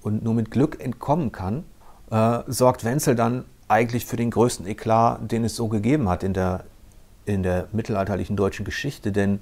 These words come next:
er verscherzt es sich nicht nur mit den, mit dem böhmischen Hochadel, sondern auch mit der, mit der Stadt Prag, mit der Kirche, indem er, ähm, einen Generalvikar nicht nur foltern lässt,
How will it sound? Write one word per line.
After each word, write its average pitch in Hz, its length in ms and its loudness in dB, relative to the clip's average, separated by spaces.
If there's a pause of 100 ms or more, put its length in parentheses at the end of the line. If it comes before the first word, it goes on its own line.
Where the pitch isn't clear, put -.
(760)
er 113 120 0
verscherzt 127 420 0
es 117 100 -4
sich 113 160 -2
nicht 127 160 -2
nur 127 120 0
mit 110 180 2
den, 107 260 2 (680)
mit 113 140 -4
dem 92 140 0
böhmischen 135 340 0
Hochadel, 127 440 0
sondern 107 240 -2
auch 101 160 0
mit 104 180 0
der, 98 160 -4
mit 110 120 -4
der 95 80 -2
Stadt - 300 -4
Prag, 143 340 -2 (220)
mit 110 180 -2
der 98 80 -2
Kirche, 147 440 -4 (320)
indem 127 400 0
er, 151 260 -2 (1300)
ähm, 127 420 0
einen 131 520 -2
Generalvikar 117 880 2 (380)
nicht 107 120 -2
nur 113 100 2
foltern 139 360 6
lässt, 113 380 -2